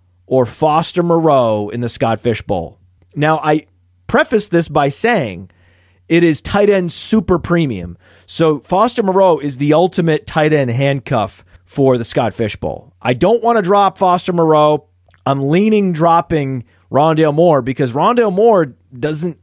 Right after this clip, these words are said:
seem like he's happening this year. If he didn't happen without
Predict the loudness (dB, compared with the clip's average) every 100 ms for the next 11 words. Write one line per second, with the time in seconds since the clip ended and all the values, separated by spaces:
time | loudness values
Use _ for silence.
0 | _ _ _ -6 -2 0 0 0 -2 0
1 | -2 -4 -6 -8 -10 -12 -14 -20 _ _
2 | _ _ -2 0 0 0 -2 0 0 0
3 | 2 2 0